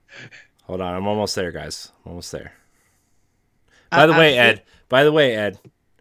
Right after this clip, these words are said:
Speaker 1: You owe me a pizza for calling Sora in Super Smash Brothers
Speaker 2: I
Speaker 1: two
Speaker 2: told
Speaker 1: years
Speaker 2: you
Speaker 1: ago.
Speaker 2: that. I told you that. I will.
Speaker 1: I'm just
Speaker 2: I will
Speaker 1: putting it,
Speaker 2: find you.
Speaker 1: I'm just putting it on record that I called it two years ago.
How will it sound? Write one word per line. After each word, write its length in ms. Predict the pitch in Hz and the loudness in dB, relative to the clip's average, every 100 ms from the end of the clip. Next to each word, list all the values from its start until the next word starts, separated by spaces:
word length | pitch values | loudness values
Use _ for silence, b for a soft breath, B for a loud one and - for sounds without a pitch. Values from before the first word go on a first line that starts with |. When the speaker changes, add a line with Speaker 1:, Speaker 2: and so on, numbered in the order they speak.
| _ | _
Speaker 1:
You 200 | - 123 | -6 -2
owe 100 | 135 | -2
me 100 | 170 | -2
a 40 | 156 | -4
pizza 400 | 151 175 - 117 | -4 -8 -6 -8
for 160 | - | -6
calling 380 | 113 127 120 117 | -8 -6 -4 -6
Sora 480 | 107 - 127 110 95 | -8 -6 -4 -4 -6
in 140 | 67 92 | -10 -12
Super 260 | 120 98 | -12 -12
Smash 340 | - 110 107 - | -10 -8 -8 -8
Brothers 520 | 95 85 82 - - _ _ - | -10 -10 -12 -16 -18 _ _ -10
Speaker 2:
I 80 | 294 | -6
Speaker 1:
two 80 | 233 | -4
Speaker 2:
told 120 | 208 | -4
Speaker 1:
years 120 | - | -6
Speaker 2:
you 60 | 381 | -6
Speaker 1:
ago. 100 | - | -6
Speaker 2:
that. 240 | 320 202 - _ _ _ - | -6 -6 -8 _ _ _ -16
I 120 | 349 | -14
told 280 | 339 339 440 | -10 -10 -8
you 100 | 381 | -6
that. 220 | 269 170 165 | -4 -4 -4
I 120 | 185 | -6
will. 340 | 196 196 147 101 | -4 -4 -6 -6
Speaker 1:
I'm 100 | 107 | -8
just 160 | 120 | -10
Speaker 2:
I 20 | |
will 40 | - | -6
Speaker 1:
putting 160 | 135 147 | -4 -2
it, 80 | 151 | -4
Speaker 2:
find 120 | - | -6
you. 40 | |
Speaker 1:
I'm 80 | 127 | -8
just 140 | 127 - | -10 -8
putting 220 | 147 151 | -4 -4
it 80 | 143 | -2
on 180 | 135 120 | -4 -4
record 400 | 117 - 90 80 | -6 -6 -12 -10
that 200 | 82 80 | -14 -12
I 100 | 87 | -12
called 280 | - 101 85 | -8 -8 -8
it 140 | - | -12
two 100 | - | -12
years 220 | 95 90 | -10 -10
ago. 220 | 78 76 | -12 -16